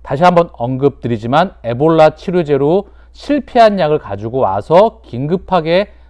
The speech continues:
썼던 부분이죠. 그래서 효능, 안정성 이런 부분에서 너무나 논란이 많은 그런 치료제입니다. 그쵸? 항체 치료제 승인된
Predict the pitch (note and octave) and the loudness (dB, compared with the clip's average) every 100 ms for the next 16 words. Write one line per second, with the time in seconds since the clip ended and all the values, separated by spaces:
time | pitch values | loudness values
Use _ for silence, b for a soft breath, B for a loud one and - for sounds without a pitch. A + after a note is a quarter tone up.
0 | - G#3+ G#3 G#3+ C#3+ A2+ A2+ F#2 F2+ D#2 | -4 -4 0 0 0 -6 -8 -8 -12 -16
1 | - - C#3 E3+ F3 F#3+ A#3 b b b | -20 -8 2 2 6 4 4 b b b
2 | - C4 A3 A#2 E2+ - - - - - | -4 -2 0 -2 -8 -20 -20 -20 -20 -20
3 | - G#2 D3 E3 F3+ - B2 F2+ - - | -12 -6 0 2 2 0 -6 -6 -14 -20
4 | - A#2 D3+ E3 A#2+ A#2 B2 A2 F3+ A3 | -14 -2 0 0 -4 -4 -4 2 2 2
5 | G#2+ F#2+ B2 F3+ B2 D3 - b b - | -6 -8 -4 -2 0 -2 -6 b b -6
6 | A#2 C#3 D3 D3+ G2 G#2 A#2+ G#2 G#2 A2 | -2 2 2 0 -6 -8 -10 -8 -10 -10
7 | - - A3 B3 F#3+ G#2 F2+ E2+ - - | -14 -12 -6 -4 -4 -4 -10 -16 -18 -20
8 | - - C#3 F#3+ G#3+ A3 - b b b | -20 -18 -2 2 2 2 -16 b b b
9 | b b b - C4 B3+ C4 - B3+ A3 | b b b -4 -2 0 0 2 2 4
10 | A3 G#3+ B3+ B3+ A#3+ A3+ A#3 | 4 2 -2 0 2 0 -2